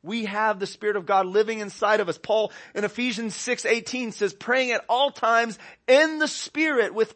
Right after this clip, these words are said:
all supplica-, with prayer and supplication. To that end, keep alert with all perseverance, making supplication for all the saints." I think if we're praying in the Holy Spirit, our, our prayer life is going to be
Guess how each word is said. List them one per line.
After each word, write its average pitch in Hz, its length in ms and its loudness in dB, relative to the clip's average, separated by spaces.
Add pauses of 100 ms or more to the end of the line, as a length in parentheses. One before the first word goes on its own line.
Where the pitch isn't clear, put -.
all 262 280 2
supplica-, 240 680 -4
with 214 220 -4
prayer 233 420 2 (220)
and 196 120 -8
supplication. 214 880 -2
To 185 160 -10
that 202 300 0
end, 165 380 -6 (260)
keep 240 260 -6
alert 175 460 -4 (160)
with 170 240 -4
all 233 260 0
perseverance, 160 880 -6 (220)
making 190 460 -6
supplication 185 920 -8
for - 180 -10
all 160 240 -4
the 175 80 -6
saints." 135 420 -12
I 151 100 -2
think 202 340 -8
if - 180 -8
we're 165 140 -6
praying 202 680 -6 (300)
in 214 260 -2
the 202 100 -2
Holy 180 380 -4
Spirit, 156 680 -6
our, 139 180 -6 (180)
our 139 280 -8 (320)
prayer 175 320 -6
life 127 320 -6
is 113 140 -14
going 147 360 -10
to - 160 -18
be 135 220 -12